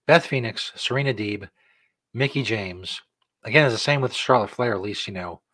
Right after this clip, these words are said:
the way she comes across, obviously, on T V. Serena Deeb seems very, um, scary, much in the same vein as Jacqueline. So see, I'm not racist.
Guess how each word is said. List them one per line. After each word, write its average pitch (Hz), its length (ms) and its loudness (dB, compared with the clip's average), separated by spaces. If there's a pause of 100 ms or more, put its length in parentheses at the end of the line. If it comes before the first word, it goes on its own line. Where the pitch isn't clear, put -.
(420)
the 87 60 -12
way 87 80 -4
she - 100 -2
comes 101 160 -6
across, 104 380 0
obviously, 95 360 -4
on 92 100 -8
T 101 180 -10
V. 101 300 -8 (640)
Serena 131 300 2
Deeb 127 240 2
seems 117 220 -4
very, 113 360 2
um, 98 400 -6 (280)
scary, - 420 2 (800)
much 117 200 -2
in 120 60 -4
the 107 40 -8
same 123 240 -4
vein 120 220 -2
as 101 260 -6 (500)
Jacqueline. 120 480 4 (240)
So 127 120 -4
see, 180 360 8 (280)
I'm 123 140 -2
not 180 200 12
racist. 131 560 2